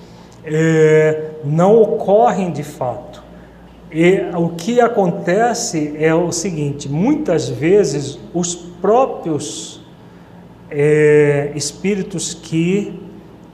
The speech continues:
cercam esse tipo de, de processo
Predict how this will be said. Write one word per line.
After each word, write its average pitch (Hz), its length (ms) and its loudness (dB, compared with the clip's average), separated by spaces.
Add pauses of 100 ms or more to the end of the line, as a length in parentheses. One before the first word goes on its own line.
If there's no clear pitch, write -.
(220)
cercam 175 800 0
esse 156 280 -4
tipo 156 340 -8
de, 139 420 -4
de 127 160 -10
processo 170 920 -4